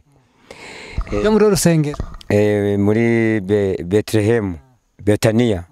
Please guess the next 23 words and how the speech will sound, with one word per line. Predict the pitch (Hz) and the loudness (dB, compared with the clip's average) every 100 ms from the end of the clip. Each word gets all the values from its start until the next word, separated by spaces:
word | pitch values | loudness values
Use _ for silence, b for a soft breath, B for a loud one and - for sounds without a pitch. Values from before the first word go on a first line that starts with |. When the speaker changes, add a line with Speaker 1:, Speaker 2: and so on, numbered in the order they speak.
| _ _ - | _ _ -4
Speaker 1:
Eh, | 95 98 92 82 | 0 0 0 0
Betania | 90 - 95 101 110 | -2 0 0 0 2
ni, | 110 101 B B B B _ | 0 -2 B B B B _
ni, | 104 - - _ _ - _ | -2 -2 -10 _ _ -20 _
eh, | 87 107 107 101 | 0 0 0 0
muri | 101 117 | 2 2
A | 117 | 2
D | 110 | -2
P | - 113 | 0 0
R | 101 | 0
mbese, | 95 95 - - | -2 -4 -8 -6
eh, | 98 101 98 95 | -2 0 0 -2
niho | 98 101 | -2 0
nasengeraga, | 113 104 117 104 90 87 98 104 - B B B B B B B B - | 0 0 -2 -2 -2 -2 -2 -4 -8 B B B B B B B B 0
eh, | 95 95 92 92 90 87 - _ _ _ _ _ _ - | 2 2 0 0 -2 -2 -6 _ _ _ _ _ _ -4
kwa | 143 143 | 0 0
Bushayija. | 147 139 127 98 - - - - - | 0 0 0 -2 -6 -14 -20 -18 -2
Eh, | 98 98 98 95 92 | 2 2 2 0 0
ni-, | 92 92 | 0 0
niho | 95 107 | 0 0
nasengeraga | 101 - 101 90 85 | -2 -2 -2 -2 -2
aho | 92 | -2
ngaho. | 87 87 90 | -2 -4 -6